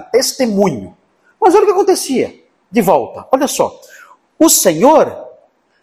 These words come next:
confirmava a palavra da sua graça. Confirmar aqui é testemunhar.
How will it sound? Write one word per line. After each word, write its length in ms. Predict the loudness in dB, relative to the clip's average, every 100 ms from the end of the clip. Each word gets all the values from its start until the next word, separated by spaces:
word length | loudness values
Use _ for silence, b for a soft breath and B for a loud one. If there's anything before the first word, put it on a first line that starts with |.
| _ _ _ _ _ _
confirmava 1800 | 0 4 4 2 -4 0 2 2 0 0 2 2 0 -4 -4 -4 -4 -10 _ _ _ _ _ _ _
a 100 | -4
palavra 680 | -2 0 2 4 4 2 0
da 100 | -2
sua 260 | -2 0 0
graça. 600 | 0 -2 -4 -16 -18 _ _ _ _ _ _ _ _ _ _ 0
Confirmar 840 | 2 2 -2 -2 0 0 2 0
aqui 460 | -2 -4 -4 -4 -2
é 60 |
testemunhar. 1200 | -4 0 -2 -2 0 -2 0 -2 -2 -2 -6 -18